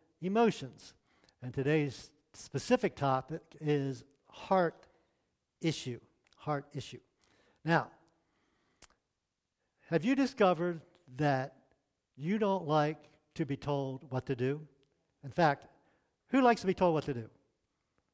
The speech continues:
I got no hands in the first service, <laughs> no hands in this service. Parents, how long does it t-, take you to figure out your child doesn't like to be told what to do? By one-year-old, probably.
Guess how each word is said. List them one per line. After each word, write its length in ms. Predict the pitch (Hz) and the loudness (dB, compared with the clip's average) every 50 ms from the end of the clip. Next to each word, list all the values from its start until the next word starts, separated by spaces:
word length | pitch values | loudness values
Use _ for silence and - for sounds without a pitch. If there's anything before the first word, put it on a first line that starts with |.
| _ | _
I 100 | - 143 | -4 -2
got 220 | 143 147 147 143 135 | 0 0 0 0 -2
no 180 | 135 165 202 | 0 2 2
hands 280 | 202 180 202 190 180 175 | 4 4 4 4 2 0
in 80 | 175 165 | -2 -4
the 60 | 156 | -2
first 280 | - 190 180 175 - | -2 -2 -2 -2 0
service, 540 | - 175 175 170 165 170 147 - - - - _ _ _ _ _ _ _ | 0 0 0 2 0 -2 -4 -6 -12 -20 -20 _ _ _ _ _ _ _
<laughs> 380 | _ - - - - _ _ - | _ -20 -20 -20 -20 _ _ -8
no 200 | 123 156 196 180 | -2 2 2 4
hands 300 | 131 - 180 143 - - | 4 4 2 2 2 0
in 100 | 147 139 | -2 0
this 160 | 139 139 135 | 0 0 -2
service. 440 | - - 127 113 107 120 - - _ _ _ _ _ _ _ _ _ _ _ _ _ _ _ _ _ | -2 -2 -4 -4 -6 -8 -14 -20 _ _ _ _ _ _ _ _ _ _ _ _ _ _ _ _ _
Parents, 800 | - 196 190 214 233 233 208 165 139 - - - - - - - _ _ _ _ _ | 6 8 10 10 10 8 8 6 4 0 -6 -10 -10 -12 -12 -16 _ _ _ _ _
how 120 | - 180 | 2 4
long 180 | 208 220 226 226 | 6 8 6 6
does 80 | 180 | 6
it 120 | 196 185 - | 2 0 0
t-, 120 | - 175 160 - _ - | -4 -10 -10 -10 _ 0
take 240 | - 185 190 185 - | 2 2 2 2 0
you 80 | 180 | -2
to 40 | 156 | -2
figure 380 | - - 202 196 175 170 175 170 | 0 2 2 4 4 4 4 4
out 180 | 160 160 160 | 4 4 2
your 140 | 156 156 156 | 0 -2 -2
child 1000 | 151 - - - - - - 214 220 233 247 226 185 156 139 127 113 110 - - - _ _ _ _ _ _ _ _ _ _ - | -4 -6 -8 -10 -6 -2 0 2 4 4 6 6 4 4 2 0 -4 -8 -14 -20 -20 _ _ _ _ _ _ _ _ _ _ 0
doesn't 360 | 160 151 123 - 139 135 131 | 2 2 2 0 -4 -4 -2
like 240 | 131 135 127 123 - | -2 -2 -2 -4 -6
to 60 | - | -10
be 120 | 117 120 - | -10 -8 -8
told 380 | - 135 131 113 101 - - - _ | -6 -8 -8 -8 -10 -14 -20 -20 _
what 180 | - 123 120 - | -10 -10 -8 -6
to 100 | - 123 | -6 -6
do? 280 | 110 117 113 107 - - _ _ _ _ _ _ _ _ _ _ _ _ _ _ _ _ - | -6 -8 -8 -10 -14 -18 _ _ _ _ _ _ _ _ _ _ _ _ _ _ _ _ 4
By 140 | 160 165 | 4 4
one-year-old, 540 | 156 151 160 165 170 180 185 190 196 208 202 | 6 4 2 2 0 2 2 4 4 4 4
probably. 520 | 202 202 214 214 208 226 240 262 269 269 | 4 4 4 4 4 2 0 0 0 -2